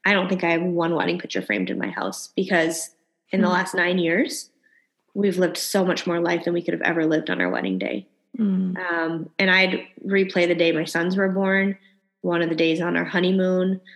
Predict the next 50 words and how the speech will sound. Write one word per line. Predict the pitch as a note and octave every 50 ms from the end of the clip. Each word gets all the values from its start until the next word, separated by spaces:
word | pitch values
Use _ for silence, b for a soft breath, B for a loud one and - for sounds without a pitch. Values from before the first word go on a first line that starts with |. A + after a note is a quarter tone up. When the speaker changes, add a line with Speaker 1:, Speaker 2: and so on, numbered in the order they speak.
| B _
Speaker 1:
the | -
day | E3+ F3 E3
we | E3 E3
moved | E3 E3+ E3+ E3 - E3
into | E3+ - -
our | E2+ -
house, | - - F#3 F3+ F3+ F#3 F#3+ F#3 - - - - B B B B B B -
some | - - G3+
of | F#3
the | E3+
days | D#3+ D#3+ D#3+ E3+ E3
we've | F#3 F3+ F3+
had | F#3 D#3 D#3 D#3+
marriage | D#3+ D#3 E3+ F3+ F#3 -
counseling. | - G#3 F#3+ F#3+ F#3 - G#3 G3+ F#3+ F#3+ F#3+ F#3+ F#3+ F#3+ F#3+ b b b b b -
Speaker 2:
Mm-hmm. | G#3+ F3 D#3+ F#3 G3 F#3+ F#3+ F#3+ - - - - - - -
Speaker 1:
I'd | F#3+ G3+ G3
replay | G3+ F#3+ F#3+ - F3+ F3
those | F3 E3+ E3+ E3+
days | - - F#3 F#3 F#3 -
ten | - - - F#3+ F#3+
times | F#3+ F#3 E3 E3+ E3+
over | D#3+ D#3 D#3 D#3+ D#3
before | D#3 D#3+ E3 - C3+
I'd | C#3+ - -
replay | A2+ G#2+ - - - F2+
my | E2+ -
wedding | - - - F#2 F#2+ -
day. | - - - - - B B B -
Not | A#3 G#3+ G3+
Speaker 2:
Hmm. | F#3+
Speaker 1:
because | F#3+ A3+ - G#3+
my | G3+ F#3
wedding | F#3+ F3+ F#3 F#3+ F3+
day | E3 D#3+
was | E3+ F3 E3+
terrible, | - F#3 E3+ F3 G#3 A3+ C4+ D#4 D4+
but | C4 A3+ -
because | - G3 F#3+ A3 F#3+ F3 E3+ F3 F3 - - - _ _ _ _ _ _ _ _ _ _ _ -
it | G3
was | F#3+ F#3+ F#3
just | F#3+ F#3 F3 - -
one | F#3+ F#3 F3 F3+ F3 E3+ E3+
chapter | - - D#3+ E3 - - F3+
in | F3
a | E3 D#3
really, | D#3 D#3+ D#3+ D#3+ D#3+ D#3+
really | D#3 E3+ F3+ F3+ E3+ E3+ E3+ E3+ D#3+ D3+
rich | D3+ G#2+ - - -
story. | - - D#3+ C#3+ D3 E3+ G#3 B3+ D#4 D#4 -